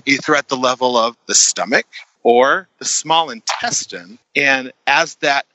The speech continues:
blood has passed through the intestinal tract, it's been digested and ultimately manifests as that black color in the feces. Anytime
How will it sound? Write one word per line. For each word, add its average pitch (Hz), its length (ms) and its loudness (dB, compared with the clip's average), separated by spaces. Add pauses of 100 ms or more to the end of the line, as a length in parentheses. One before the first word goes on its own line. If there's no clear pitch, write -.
blood 143 360 2
has 127 400 -10
passed - 720 -4 (100)
through 185 680 -8 (120)
the 131 180 0
intestinal 123 600 -4
tract, - 320 0
it's 147 180 -2
been 165 180 0
digested 160 680 0 (480)
and 120 200 -6
ultimately 123 640 0
manifests 113 880 -2
as 120 200 2
that 110 200 0 (140)
black 120 360 2 (400)
color 127 640 -2 (300)
in 107 140 -8
the 107 80 -6
feces. - 720 0 (260)
Anytime 151 760 2